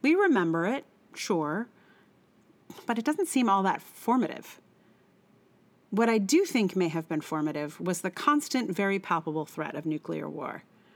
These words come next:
I was reminded of how real this was for me after I watched the episode of The Americans,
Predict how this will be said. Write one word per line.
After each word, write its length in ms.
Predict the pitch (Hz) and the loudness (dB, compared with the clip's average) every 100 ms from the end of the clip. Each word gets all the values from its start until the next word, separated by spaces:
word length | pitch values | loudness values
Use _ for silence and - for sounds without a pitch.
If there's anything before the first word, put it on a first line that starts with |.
| _ _ _ _ _ _ _ _ _ _ - | _ _ _ _ _ _ _ _ _ _ -4
I 100 | 202 | 0
was 160 | 196 | 2
reminded 380 | 202 220 247 208 | 2 2 2 2
of 100 | 175 | 0
how 160 | 180 165 | 0 0
real 200 | 190 208 | 2 2
this 220 | 170 - | 0 -4
was 120 | 156 | -6
for 140 | - 156 | -4 -2
me 220 | 160 156 | 0 0
after 320 | 165 156 165 | -2 -2 -2
I 80 | 165 | -2
watched 340 | 160 160 - | 0 -2 -4
the 120 | 156 | -6
episode 440 | 160 160 - 160 156 | -6 -4 -4 -4 -4
of 80 | 151 | -2
The 120 | 156 | 0
Americans, 720 | 160 208 160 151 - - | 2 2 0 -4 -10 -8